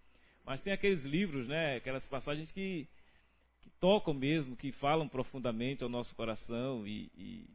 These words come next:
e a cada devocional que nós fazemos, ela de fato, é, traz uma lição, traz um, um bem, um, pra nossa alma, né? Então, ah, que nós possamos aproveitar bastante disso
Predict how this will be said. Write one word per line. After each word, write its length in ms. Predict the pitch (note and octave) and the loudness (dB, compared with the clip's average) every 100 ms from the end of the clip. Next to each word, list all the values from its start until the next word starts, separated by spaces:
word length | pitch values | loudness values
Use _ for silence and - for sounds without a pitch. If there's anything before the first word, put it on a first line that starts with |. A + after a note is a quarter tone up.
| - - | -20 -10
e 140 | A2 | -6
a 40 | B2+ | 0
cada 280 | D#3+ E3 | 2 2
devocional 680 | D#3 C#3+ D3 - C3 B2 C#3+ | 2 2 2 0 -2 0 0
que 100 | - | 0
nós 160 | C3 B2+ | -4 0
fazemos, 720 | B2 G2 A#2+ D3 A2+ F#2 - - - _ _ | 0 0 -2 -2 -4 -10 -14 -18 -20 _ _
ela 340 | - G#2+ A#2+ B2 | -8 -4 -2 -2
de 140 | A2+ | -6
fato, 640 | - B2 B2+ - C3+ A#2+ - - - - _ | -6 0 0 0 -4 -4 -8 -16 -20 -20 _
é, 540 | - F#2 F#2 E2+ - - - | -12 -6 -6 -6 -8 -10 0
traz 300 | C#3 C#3+ B2+ | 4 4 4
uma 100 | B2+ | 2
lição, 640 | A2+ - C3+ C3+ C3+ C3 B2 | 0 0 0 2 2 -2 -8
traz 280 | - C3 B2+ | -6 -4 -4
um, 180 | B2+ A#2+ | -6 -10
um 680 | - - - - - B2 - | -14 -20 -18 -20 -18 -18 0
bem, 400 | C3+ C#3 C#3 C3+ | 4 4 4 2
um, 400 | B2 A#2 A2 A#2 - - - | -2 -6 -8 -10 -12 -18 -6
pra 160 | B2+ B2+ | 0 2
nossa 320 | B2 C3 A#2+ | 0 0 2
alma, 420 | A2 B2+ C3+ C3 | 4 6 4 0
né? 200 | B2+ C3+ | -2 0
Então, 480 | A#2 G#2+ B2+ C3 B2+ - - - _ | 0 0 0 -2 -4 -8 -20 -20 _
ah, 380 | - - - - - | -20 -18 -16 -18 -14
que 160 | - B2 | -2 2
nós 340 | B2+ B2+ - - - - | 2 0 -6 -20 -20 -14
possamos 400 | B2 - C#3 B2+ | -10 -4 -2 0
aproveitar 460 | B2+ A#2+ B2+ C3 C3 | -2 -2 -2 0 2
bastante 500 | C3+ - C3 C3+ A#2 | 0 0 0 0 0
disso 400 | A2 C3 - | -2 -2 -4